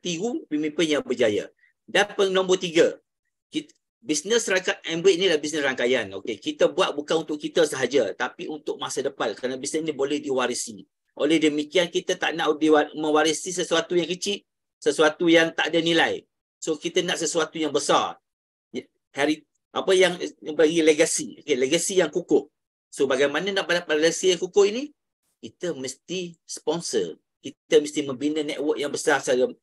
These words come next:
melebar dan mendalam. Barulah kita dapat membina network rangkaian yang kukuh. Okey, yang kekal selama-lamanya.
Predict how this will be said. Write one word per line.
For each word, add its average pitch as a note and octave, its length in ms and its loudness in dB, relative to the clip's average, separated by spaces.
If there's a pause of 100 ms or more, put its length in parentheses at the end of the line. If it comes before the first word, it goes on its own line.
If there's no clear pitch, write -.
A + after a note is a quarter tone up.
(240)
melebar A#2+ 480 2
dan E3 160 2
mendalam. E3+ 560 0
Barulah D3+ 400 -4
kita - 320 -4
dapat A#2+ 320 -4
membina A#2 320 -6
network A#2 240 -4
rangkaian A#2+ 400 0
yang B2+ 160 -2
kukuh. E3 320 2 (340)
Okey, C#3 300 -2 (160)
yang B2+ 160 -6
kekal D3+ 320 2
selama-lamanya. A#2 720 0